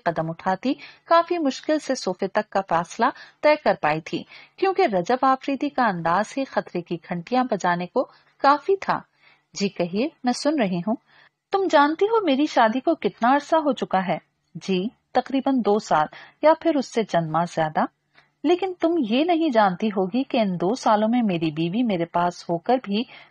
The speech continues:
मेरे पास नहीं रही। वो मेरे पास जिंदा लाश की तरह रहती है।" रजब की बात पे उसने कदरे उलझन आमेज नजरों से देखा, जैसे वो उसकी बात से परेशान हो गई हो। "और जिंदा लाश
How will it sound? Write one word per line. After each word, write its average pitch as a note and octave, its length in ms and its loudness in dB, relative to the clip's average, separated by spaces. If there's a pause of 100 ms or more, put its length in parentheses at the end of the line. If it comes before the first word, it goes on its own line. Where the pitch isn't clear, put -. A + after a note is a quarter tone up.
(100)
मेरे D#4+ 180 2
पास A3 440 0
नहीं F3+ 220 -2
रही। D#3 320 -6 (380)
वो F4+ 80 6
मेरे C#4 320 2
पास B3+ 420 0
जिंदा A3 280 2
लाश G3 360 0
की C4+ 100 -10
तरह C4 260 0
रहती B3 440 0
है।" D3 140 0 (460)
रजब G3 240 2
की - 180 -4
बात D#3+ 280 0 (120)
पे B3 140 0 (260)
उसने E4+ 260 -2
कदरे D4 520 0
उलझन C#4+ 320 -2
आमेज C4+ 460 0
नजरों F3+ 260 -4
से - 140 -4
देखा, - 400 -4 (300)
जैसे - 280 0
वो F3+ 240 0
उसकी A3 240 -4
बात G#3+ 240 0
से A#3+ 120 -8
परेशान A#3 580 -2
हो A3 80 0
गई D#3 280 -6
हो। - 120 -8 (540)
"और F3+ 100 4
जिंदा F#3 340 0
लाश F#3+ 380 0